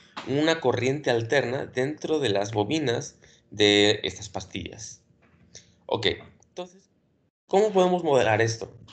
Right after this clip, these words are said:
Bueno, una primera aproximación que, eh, se-, sería más o menos fácil sería modelar esto con, utilizando como, como barras,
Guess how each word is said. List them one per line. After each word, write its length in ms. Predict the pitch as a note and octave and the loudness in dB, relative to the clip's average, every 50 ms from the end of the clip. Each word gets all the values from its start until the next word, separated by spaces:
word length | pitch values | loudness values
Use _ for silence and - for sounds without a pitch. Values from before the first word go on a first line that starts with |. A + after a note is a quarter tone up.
| - - - - _ _ _ | -20 -20 -20 -20 _ _ _
Bueno, 180 | - F#2+ E2 - - | -6 -6 -6 -6 -6
una 180 | - C3+ E3 F3+ | -2 0 0 0
primera 320 | F3 F3 D#3+ E3 E3+ E3+ | 0 0 0 0 0 0
aproximación 1000 | D#3+ - C3+ A#2 G#2+ - - A#2+ A2 G2 F#2+ G#2 - C#3+ D#3 C#3+ A#2 A#2 C3 C3+ | 0 0 -2 -2 -2 -2 -6 -4 -4 -4 -4 -4 -2 2 2 2 2 2 -2 -6
que, 560 | - - G#2+ G#2 G2 G2 F#2+ F#2+ F#2 G2 F#2 - - - | -6 -4 -2 0 0 0 0 2 2 2 0 0 -2 -4
eh, 420 | - A1+ A1+ A1 - - - - | -6 -4 -6 -6 -8 -10 -16 -18
se-, 280 | - - - - - - | -12 -10 -10 -10 -10 -4
sería 420 | - G2+ F#2+ G#2 G2+ G2+ G2+ G2+ | -4 -2 -2 2 4 4 4 4
más 240 | G2 G2 G2 G2 G#2+ | 4 2 -2 -2 -4
o 40 | G2 | -6
menos 280 | F#2+ F#2+ F#2+ G2 - | -6 -6 -6 -4 0
fácil 320 | - D3 C#3 - B2 C3 C3+ | 0 0 0 0 -8 -14 -8
sería 440 | - A#2 G#2+ A#2 A#2+ B2 B2 - - - - - _ _ _ - | -6 -4 0 0 0 0 0 -4 -12 -20 -20 -20 _ _ _ -4
modelar 460 | D#3 D#3+ D#3 F#3 G3+ A3+ B3+ C#4+ D4+ | -2 0 2 2 2 2 2 0 0
esto 340 | B3 A#3+ - - G#3 G3 - | -4 -6 -6 -8 -10 -8 -6
con, 380 | F3 D#3+ D#3 F3+ F#3+ - - _ | -6 -6 -6 -6 -8 -12 -12 _
utilizando 680 | D3+ C#3+ C#3 C#3 C#3+ C#3+ D3+ C#3+ C3+ C3+ C#3+ D3 D3 | -12 -10 -8 -8 -6 -2 -2 -2 0 0 -2 -4 -4
como, 800 | - - A#2 G#2 G2 F#2+ F#2 F2+ F#2 F2+ F2+ F2+ F2 - - - - | -4 -4 -2 0 2 2 2 2 2 0 0 -2 -4 -6 -10 -14 -8
como 460 | - G2 G2 F#2+ F#2 F2+ E2+ - - - | -6 -4 -2 -2 -2 -2 -2 -4 -8 -12
barras, 640 | F#2+ F#2+ A#2 B2 - - F2+ F2+ - - - - | 2 4 4 4 6 4 0 -2 -2 -2 -10 -16